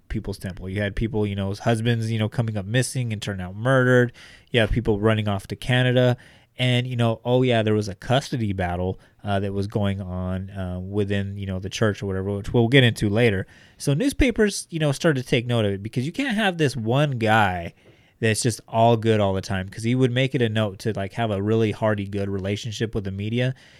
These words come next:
And, you know, one reporter was just like, "You know what? Like, there's gotta be some demons in there because this guy is just a little too squeaky clean."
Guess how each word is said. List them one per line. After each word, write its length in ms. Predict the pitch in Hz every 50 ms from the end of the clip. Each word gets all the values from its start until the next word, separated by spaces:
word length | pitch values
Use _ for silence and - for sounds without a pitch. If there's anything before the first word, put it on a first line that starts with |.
| _ _ -
And, 220 | 110 110 110 110
you 60 | 117
know, 80 | 120 117
one 200 | 117 147 226 254
reporter 340 | 247 208 - - 196 185 170
was 100 | 151 143
just 100 | 143 -
like, 160 | 120 104 98
"You 80 | 104 123
know 100 | 160 190
what? 240 | 202 226 233 202 139
Like, 220 | 127 110 104 107 127
there's 220 | 160 226 254 233
gotta 220 | 214 240 233 233
be 100 | 208 226
some 200 | 202 - 175 139
demons 340 | 123 139 135 123 113 107 98
in 60 | 98
there 100 | 95 95
because 220 | 95 101 101 117 143
this 100 | 180 202
guy 140 | 214 220 208
is 120 | 175 151
just 200 | 143 131 - -
a 40 | 113
little 200 | 117 120 110 104
too 340 | - - - 123 120 117 110
squeaky 380 | - - - 107 101 113 101
clean." 320 | - - 117 107 104 98